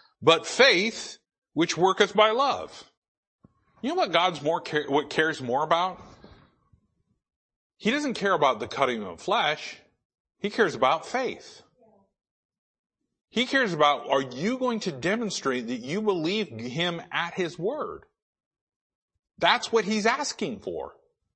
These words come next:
So to, to, to him, it doesn't make a difference. So if it doesn't make a difference to Paul,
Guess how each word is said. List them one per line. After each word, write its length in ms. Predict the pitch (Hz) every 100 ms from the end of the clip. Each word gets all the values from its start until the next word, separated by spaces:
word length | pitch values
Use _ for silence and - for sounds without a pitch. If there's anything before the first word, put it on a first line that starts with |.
| _ _ _ _ _ _ _ _ _ _
So 260 | - 214 214
to, 140 | 220
to, 240 | 170 208 175
to 160 | 202
him, 220 | 220 311 226
it 80 |
doesn't 240 | 185 208 208
make 140 | 214
a 60 | 185
difference. 800 | 226 294 247 - - - - - _ _ _ _ _ -
So 240 | 226 214
if 100 | 202
it 80 | 330
doesn't 240 | 370 294
make 140 | 247 196
a 60 |
difference 360 | 185 170 139 -
to 80 | 123
Paul, 800 | - 214 285 110 95 156 226